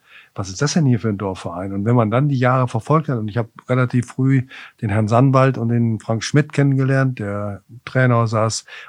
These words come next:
oft auf der Tribüne, weil in dem einen Jahr spielte Heidenheim immer eine Woche nach dem V F L gegen den Gegner, sodass er oft da war in Osnabrück und, äh, habe ihn da als unheimlich netten und bodenständigen Menschen kennengelernt. Ist der dienstälteste Trainer im deutschen Profifußball.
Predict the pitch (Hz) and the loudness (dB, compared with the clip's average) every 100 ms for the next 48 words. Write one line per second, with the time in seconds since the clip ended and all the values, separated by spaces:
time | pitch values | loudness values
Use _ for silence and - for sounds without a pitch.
0 | _ 147 151 143 131 139 127 127 120 143 | _ 2 2 0 0 0 0 -2 2 2
1 | 143 135 127 120 117 120 98 117 127 123 | 2 2 2 0 0 -2 -4 -4 -2 0
2 | 123 120 - 131 123 98 117 127 123 113 | 0 -2 -2 -4 -2 -4 -2 -2 -2 -2
3 | 120 110 131 135 123 - - - _ 123 | -2 -4 -2 0 0 -4 -20 -20 _ 0
4 | 131 123 110 120 117 117 127 - 135 123 | 2 2 -2 0 0 0 -2 -4 -2 -2
5 | 117 117 113 113 117 120 113 123 117 131 | -2 -8 -6 -6 -4 -4 -2 -2 -2 -4
6 | 131 - 131 117 - - - 120 117 120 | -4 0 0 0 -10 -20 -8 -2 0 2
7 | 113 - 135 139 131 117 123 127 117 123 | -2 -2 -2 0 -2 -4 -4 -4 -4 -4
8 | 117 113 113 123 120 117 117 123 104 107 | -4 -6 -4 -4 0 0 0 0 0 -4
9 | - - - 127 117 - 127 127 123 110 | -8 -6 2 4 4 0 -2 -2 -2 -2
10 | 131 135 123 131 120 117 120 117 143 139 | 0 -2 0 0 0 0 -2 -4 -2 0
11 | 120 113 113 127 117 156 147 120 127 113 | 0 -2 -2 -4 0 0 -2 -4 -4 -4
12 | - 123 101 _ _ _ - 147 143 135 | -4 -4 -4 _ _ _ -4 2 4 4
13 | 120 117 120 - 117 - 127 139 127 143 | 2 0 -2 -2 -6 -2 -2 -2 -4 -6
14 | - 151 147 | -4 -2 -2